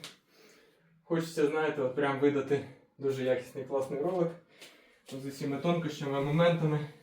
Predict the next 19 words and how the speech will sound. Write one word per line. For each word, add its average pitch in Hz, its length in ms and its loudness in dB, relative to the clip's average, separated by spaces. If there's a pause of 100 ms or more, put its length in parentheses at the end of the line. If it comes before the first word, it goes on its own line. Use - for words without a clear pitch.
(120)
Ну, 151 160 -2
я 165 60 2
думаю, 156 240 2
скоро 156 260 4
буде. 135 280 -2 (800)
Ця 175 160 0
штука 180 300 2
солодка, 190 440 0
досить 151 380 -2 (240)
ситна. 170 460 0 (760)
На 143 120 0
вечерю 143 400 4
те, 143 140 0
що - 180 -4
треба. 165 400 6 (920)
Їм 151 220 -2
я 139 140 2
досить 147 300 0
багато. 160 460 4